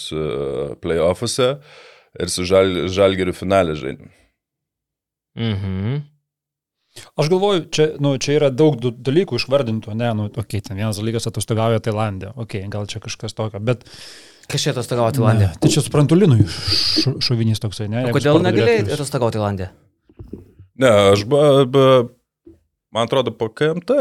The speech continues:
Speaker 1: ar, ar kažkada, tai jo, nu, bet, žiūrėk, ta, ta buvo dar problema, kad, nu, mm,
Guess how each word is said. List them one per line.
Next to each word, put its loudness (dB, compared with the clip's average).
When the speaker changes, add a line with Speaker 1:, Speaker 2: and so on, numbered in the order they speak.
Speaker 1:
ar, 0
ar 4
kažkada, 0
tai -6
jo, 4
nu, 4
bet, 4
žiūrėk, 0
ta, 2
ta 6
buvo 6
dar 4
problema, 2
kad, -2
nu, -2
mm, -10